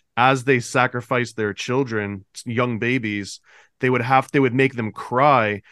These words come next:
because they saw the tears coming out of their eyes represent the rain that would come down from the sky.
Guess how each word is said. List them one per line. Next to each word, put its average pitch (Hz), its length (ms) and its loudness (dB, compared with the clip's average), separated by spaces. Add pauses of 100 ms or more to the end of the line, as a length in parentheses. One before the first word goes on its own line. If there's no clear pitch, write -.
(140)
because 123 260 -6
they 117 140 0
saw 127 340 2
the 113 120 -2
tears 131 380 -2
coming 123 280 -4
out 123 120 0
of 113 60 -4
their 101 140 -4
eyes 113 400 2
represent 113 540 -4
the 117 100 -4
rain 117 360 -2
that 110 80 -4
would 101 160 -10
come 117 180 -6
down 107 240 -2
from 104 140 -14
the 95 80 -12
sky. 107 560 -4